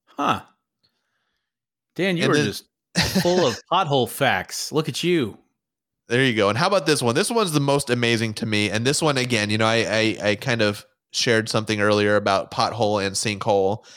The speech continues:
Speaker 2: And this is actually a sinkhole. And these are really scary if you've ever seen videos of sinkholes just opening up in the middle of the street. But in Bowling Green, Kentucky,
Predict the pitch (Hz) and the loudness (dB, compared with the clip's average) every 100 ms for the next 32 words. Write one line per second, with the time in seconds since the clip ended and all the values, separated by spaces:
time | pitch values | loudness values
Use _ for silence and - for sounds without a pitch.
0 | - - 127 156 107 131 123 127 101 - | -20 -6 -2 0 0 0 0 0 0 0
1 | 101 95 101 87 117 160 135 117 110 - | -2 -2 0 0 0 0 2 2 0 0
2 | 107 104 101 101 107 107 104 104 98 101 | 0 0 0 -4 -2 0 0 -4 -2 0
3 | 101 98 98 98 107 101 107 101 - 98 | 0 0 -4 -4 -2 -2 -2 -2 -4 -8
4 | - 113 110 107 98 95 - 101 98 101 | -2 -2 0 0 0 -2 -2 -4 -2 0
5 | 92 87 - - 104 92 - - _ - | 0 0 -4 -2 0 0 -4 -12 _ -20
6 | - _ _ _ - 120 131 185 196 156 | -20 _ _ _ -4 -2 0 0 0 0
7 | 151 139 117 - 180 - 104 98 101 | -2 -4 -8 -4 -4 -2 -2 -2 -4